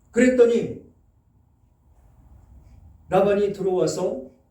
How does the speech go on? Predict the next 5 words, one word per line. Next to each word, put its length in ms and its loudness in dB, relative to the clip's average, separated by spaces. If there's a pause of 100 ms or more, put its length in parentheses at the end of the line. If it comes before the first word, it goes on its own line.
(120)
그 380 -4
안장만은 960 -6
뒤지지 720 -12
못했더라라는 840 -12
것입니다. 520 -18